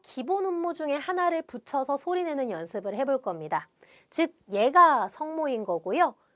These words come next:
뒤에는 음모를 좀 빌려와서 소리를 낼 거예요. 자, 첫 번째로는 입술 소리, 순음이라고 하는데 이런 용어 자체는 외우실 필요가 없습니다. 그냥 그렇구나 하고 들으세요.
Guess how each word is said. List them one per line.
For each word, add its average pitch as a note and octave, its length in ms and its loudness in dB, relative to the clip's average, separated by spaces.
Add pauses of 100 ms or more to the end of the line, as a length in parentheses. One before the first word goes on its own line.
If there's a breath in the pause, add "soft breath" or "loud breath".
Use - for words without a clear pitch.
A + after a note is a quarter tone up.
(140)
뒤에는 B3+ 640 2
음모를 A#3+ 380 -2
좀 A#3+ 180 -4
빌려와서 A3+ 600 -2
소리를 D4+ 340 -4
낼 D#3 160 -4
거예요. F#3 560 2 (300 soft breath)
자, A#3+ 100 0
첫 G4 160 2
번째로는 F4+ 680 -2
입술 F4+ 460 -2
소리, C#4 460 -2
순음이라고 D#4 760 -4
하는데 A#3+ 500 0 (360 soft breath)
이런 D#4+ 320 2
용어 C4+ 280 0
자체는 C4+ 520 -4
외우실 G3+ 360 -4
필요가 D4 340 -4
없습니다. G3 500 -4
그냥 G3 240 -8
그렇구나 C#4 500 0
하고 A3 220 -8
들으세요. G#3 720 0